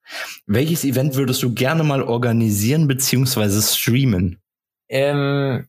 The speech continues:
Speaker 2: ich hab immer noch so ein fahrendes Konzert, ähm, was so ein bisschen größer ist im Kopf. Einfach so ein, ja, so ein Konzert, was ein bisschen durch Städte fährt. Das will, will ich gerne mal machen noch.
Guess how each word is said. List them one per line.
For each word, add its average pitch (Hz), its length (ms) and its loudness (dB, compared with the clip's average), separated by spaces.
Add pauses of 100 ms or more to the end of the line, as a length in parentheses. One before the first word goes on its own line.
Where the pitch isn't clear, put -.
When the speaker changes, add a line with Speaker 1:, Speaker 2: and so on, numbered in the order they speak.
(120)
Speaker 2:
ich - 140 -2
hab 156 160 0
immer 170 180 0
noch 165 120 0
so 156 120 0
ein 147 160 0
fahrendes 147 500 -2
Konzert, 147 920 0
ähm, 120 260 0
was 123 140 -2
so 131 60 -2
ein 120 60 0
bisschen 127 240 -2
größer 123 340 0
ist - 140 -4
im - 100 -4
Kopf. - 300 -4
Einfach 175 240 -2
so 110 120 -4
ein, 110 360 -2 (160)
ja, 110 400 -4 (180)
so 110 60 -6
ein 107 60 -2
Konzert, 123 500 -2
was 120 160 -2
ein 117 80 0
bisschen 117 240 0
durch 110 260 -2
Städte 110 300 -2
fährt. - 420 -6 (220)
Das 104 220 -10
will, 95 280 -6
will 101 80 -4
ich 104 100 -14
gerne 107 200 -6
mal 95 60 -4
machen 98 240 -6
noch. 98 140 -12